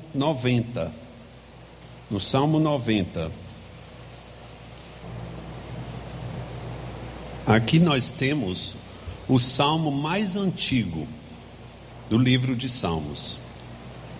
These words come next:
E na sua Bíblia você vai observar que é uma oração de Moisés,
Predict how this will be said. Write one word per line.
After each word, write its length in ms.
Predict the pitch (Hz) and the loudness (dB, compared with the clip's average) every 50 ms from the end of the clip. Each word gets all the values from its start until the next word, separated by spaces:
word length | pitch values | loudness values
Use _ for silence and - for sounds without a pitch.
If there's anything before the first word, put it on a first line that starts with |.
| - - - - - - - - - - - - | -12 -12 -12 -12 -12 -12 -12 -12 -12 -12 -2 6
E 60 | - 123 | 8 8
na 160 | 135 135 131 | 10 10 8
sua 240 | 127 - 202 196 175 | 6 4 2 2 2
Bíblia 360 | 143 147 170 180 165 160 147 | 2 0 0 0 0 -2 -2
você 320 | 123 147 143 123 156 160 | -2 -2 -2 0 0 0
vai 200 | 135 147 151 139 | 0 0 0 2
observar 760 | 135 151 147 - - 127 104 95 98 117 135 143 135 127 107 - - - - - - - - - - - - - - - - - - - | 0 0 0 0 0 0 0 0 2 2 2 4 2 2 0 -4 -8 -12 -14 -14 -16 -16 -18 -18 -18 -16 -16 -16 -16 -16 -16 -16 -12 -2
que 380 | - - 139 139 147 160 165 151 139 - - - - - - - - - - - - - - | 4 6 6 8 8 6 6 4 0 -6 -8 -12 -14 -16 -16 -16 -16 -18 -18 -18 -18 -6 2
é 80 | - 139 | 4 4
uma 180 | 156 160 160 | 6 6 6
oração 500 | 160 165 170 170 147 - - - 165 175 | 6 6 4 4 2 0 2 2 2 2
de 100 | 175 170 | 2 2
Moisés, 840 | 185 190 196 196 170 131 110 98 87 85 82 80 - - - - - | 2 4 4 2 2 2 2 2 2 2 0 0 -2 -4 -4 -6 -10